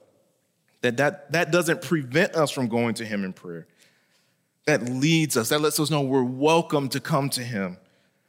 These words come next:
that he beckons us to come, to seek him, to cry out to him,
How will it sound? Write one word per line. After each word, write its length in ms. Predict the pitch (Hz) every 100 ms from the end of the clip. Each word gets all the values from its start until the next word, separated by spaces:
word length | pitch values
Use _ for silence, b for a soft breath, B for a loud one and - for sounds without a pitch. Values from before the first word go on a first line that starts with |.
| _ _ -
that 80 | 131
he 100 | 143
beckons 460 | 123 - 175 147
us 160 | 139 -
to 80 | 131
come, 360 | - 156 127
to 120 | 117 131
seek 320 | - 175 -
him, 320 | 160 113 101 - _ _ _ _ _ _ _ _ _
to 100 | 135
cry 280 | - 135 127
out 220 | 135 123
to 140 | -
him, 300 | 107 95 87